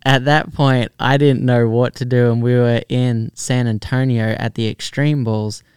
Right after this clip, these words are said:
and I didn't do any good there, and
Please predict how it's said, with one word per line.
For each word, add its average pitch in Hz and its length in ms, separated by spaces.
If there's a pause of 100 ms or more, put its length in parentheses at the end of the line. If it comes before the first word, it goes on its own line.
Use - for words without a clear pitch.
(720)
and 113 160
I 107 80
didn't 123 280
do 131 120
any 127 220
good 117 260
there, 113 380 (120)
and 113 360